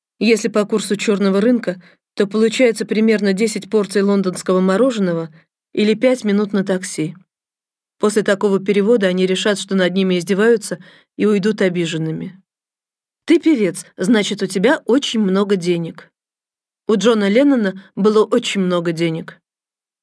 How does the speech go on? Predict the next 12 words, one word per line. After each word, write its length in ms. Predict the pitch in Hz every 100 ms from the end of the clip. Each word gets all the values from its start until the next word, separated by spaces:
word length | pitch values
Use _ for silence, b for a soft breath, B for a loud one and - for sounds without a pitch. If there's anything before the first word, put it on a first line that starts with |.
| _ -
Я 200 | 202 196
пою 380 | 202 196 202 -
оперную 580 | 247 247 254 240 233 -
и 80 | 208
церковную 680 | - 196 214 208 196 190
музыку. 540 | 175 156 160 - - _ _ _ -
За 160 | 180
это 220 | 214 214 220
не 100 | 226
платят 480 | 202 175 170 180
много 280 | 180 175 170
денег. 460 | 160 170 185 190